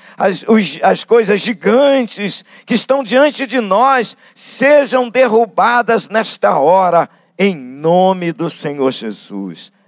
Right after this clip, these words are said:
Assim nós oramos agradecidos. Amém.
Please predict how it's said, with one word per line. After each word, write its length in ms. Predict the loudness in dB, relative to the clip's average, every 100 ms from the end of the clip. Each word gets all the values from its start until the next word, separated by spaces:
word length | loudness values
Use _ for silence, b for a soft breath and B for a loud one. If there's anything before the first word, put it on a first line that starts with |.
| _
Assim 340 | -8 -6 -6 0
nós 200 | 0 2
oramos 460 | 2 2 -2 -4
agradecidos. 1160 | -6 -2 -4 -4 -8 -10 -12 -12 -10 -14 -14 -20 -10
Amém. 680 | -8 -8 -10 -10 -14 -20